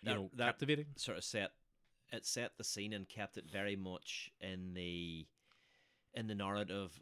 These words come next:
Speaker 2: of the first three issues,
Speaker 1: Yeah.
Speaker 2: while still telling a different story. A
Speaker 1: Yeah.
Speaker 2: story which I have to say sort of reminded me of the
Speaker 1: It, it
Speaker 2: Friendly
Speaker 1: definitely
Speaker 2: Neighborhood.
Speaker 1: has, it definitely has elements that link it to the Spider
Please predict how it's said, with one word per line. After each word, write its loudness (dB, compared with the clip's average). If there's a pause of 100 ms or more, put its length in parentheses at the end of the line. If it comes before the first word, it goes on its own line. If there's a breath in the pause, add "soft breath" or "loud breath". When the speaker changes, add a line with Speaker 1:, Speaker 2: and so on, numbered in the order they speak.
Speaker 2:
of -6
the -8
first -6
three 0
issues, -2
Speaker 1:
Yeah. -2
Speaker 2:
while -2
still -6
telling -4
a -6
different -8
story. -2
A 4
Speaker 1:
Yeah. 6
Speaker 2:
story 2
which 0
I 0
have 0
to -10
say 0
sort -2
of 2
reminded -2
me -2
of -2
the 0
Speaker 1:
It, 6
it -6
Speaker 2:
Friendly 2
Speaker 1:
definitely 6
Speaker 2:
Neighborhood. 10
Speaker 1:
has, 2
it -4
definitely 2
has 4
elements 2
that 2
link -2
it -6
to -2
the -6
Spider 2